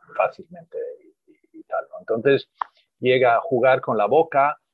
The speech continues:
y entonces llega a, a, a hacer un, vale, un nibble, digamos, en,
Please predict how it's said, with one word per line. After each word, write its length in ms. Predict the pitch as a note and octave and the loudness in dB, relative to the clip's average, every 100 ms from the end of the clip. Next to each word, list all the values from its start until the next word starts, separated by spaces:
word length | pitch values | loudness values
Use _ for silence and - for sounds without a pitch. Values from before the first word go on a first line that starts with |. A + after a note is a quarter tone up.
| _ _ _ _ | _ _ _ _
y 160 | G#2+ G2+ | -14 -12
entonces 360 | F#2 G2 G2+ | -12 -12 -8
llega 340 | G2+ G2+ G2+ F#2+ | -2 0 2 2
a, 40 | |
a, 520 | F2 F2+ F2 F2 F#2 F2+ | 0 -4 -8 -8 -8 -8
a 480 | - - - - - | -10 -14 -10 -10 -4
hacer 220 | A#2+ G#2+ | -2 -2
un, 200 | G2 F2+ _ _ _ _ _ _ | -6 -10 _ _ _ _ _ _
vale, 240 | D2+ C#2+ | -10 -10
un 240 | A2 B2 B2+ | -6 0 2
nibble, 300 | B2+ F#2+ - _ _ _ | 2 0 -4 _ _ _
digamos, 320 | _ F#3+ - | _ -20 -18
en, 100 | F3 | -20